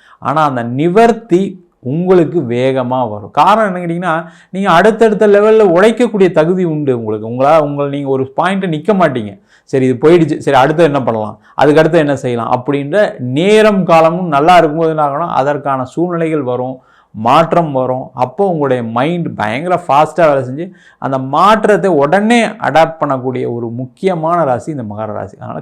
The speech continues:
கவலையப்படாதீங்க, அது எவ்வளோ பெரிய பிரச்சனையா இருந்தாலும் சரி, சரிங்களா? உலகமே உங்களை, உங்களை தவிர்த்தாலும் எதிர்த்தாலும் நீங்க ஜெயிக்க தான் போறீங்க, அதுல டவுட்டே கிடையாது. ஏன்னா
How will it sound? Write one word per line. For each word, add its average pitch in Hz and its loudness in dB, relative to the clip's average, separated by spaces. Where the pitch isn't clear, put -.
கவலையப்படாதீங்க, 131 -4
அது 95 -8
எவ்வளோ 135 2
பெரிய 170 2
பிரச்சனையா 143 -4
இருந்தாலும் 147 -4
சரி, 117 -8
சரிங்களா? 117 -4
உலகமே 139 0
உங்களை, 180 2
உங்களை 139 0
தவிர்த்தாலும் 147 2
எதிர்த்தாலும் 147 -2
நீங்க 151 -6
ஜெயிக்க 147 0
தான் 156 0
போறீங்க, 127 -2
அதுல 110 -4
டவுட்டே 135 -2
கிடையாது. 123 -6
ஏன்னா 151 -4